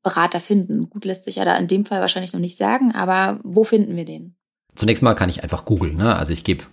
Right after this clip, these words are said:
Speaker 2: Honorarberatung zum Beispiel ein und dann vielleicht meinen Ort, ja, oder zumindest die Region, wo ich bin. Und dann sollten, <laughs> wenn, also finde ich auch, dass für einen Berater wichtig ist, wenn er eine ordentliche Homepage hat, dann sollte derjenige auch, ähm, findbar sein. Außerdem kann man sich, ähm, im Register bei der bafin tatsächlich mal nachschauen. Ja, da sind also die diversen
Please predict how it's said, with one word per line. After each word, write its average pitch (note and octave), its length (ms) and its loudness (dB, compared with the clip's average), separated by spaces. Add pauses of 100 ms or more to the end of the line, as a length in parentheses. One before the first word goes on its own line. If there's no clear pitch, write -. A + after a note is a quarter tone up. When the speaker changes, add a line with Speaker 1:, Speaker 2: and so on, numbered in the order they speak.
Speaker 2:
Honorarberatung G2+ 720 4
zum G#2+ 140 0
Beispiel G#2+ 180 0
ein G#2+ 160 4
und F#2 100 2
dann D#2+ 120 0
vielleicht D#2 240 -4
meinen D2+ 260 2
Ort, B2+ 380 2
ja, G#2 200 2
oder E2+ 260 -2 (320)
zumindest E2+ 280 -2
die F#2 60 2
Region, F2 400 2
wo G#2 80 4
ich G2 120 -2
bin. G#2+ 160 4
Und F#2 140 4
dann E2 280 0 (100)
sollten, F#2+ 460 2 (180)
<laughs> - 200 -14
wenn, - 140 0 (500)
also D#2+ 120 -6
finde G2+ 160 4
ich - 100 0
auch, E2 100 -2
dass F2 120 -2
für - 100 0
einen F2+ 80 4
Berater F2+ 340 4
wichtig G2 260 2
ist, F2+ 140 0
wenn F2 60 0
er E2+ 60 2
eine E2 160 0
ordentliche F2 380 2
Homepage F#2+ 440 2
hat, - 180 0 (360)
dann D#2 120 0
sollte D#2+ 220 0
derjenige D2+ 480 0
auch, - 300 -4
ähm, D2+ 400 -2 (240)
findbar A2+ 340 0
sein. A2+ 240 4
Außerdem G#2+ 380 2
kann G2+ 140 0
man F2+ 200 2
sich, - 300 -10
ähm, E2+ 340 0
im F#2 80 -2
Register F#2+ 360 2
bei D#2 100 0
der D2 80 2
bafin - 400 2
tatsächlich C3+ 400 0
mal B2+ 140 2
nachschauen. C3+ 440 2
Ja, G#2 80 2
da F#2+ 100 2
sind F2+ 140 0
also E2 120 -2
die E2+ 140 -4
diversen E2+ 400 -2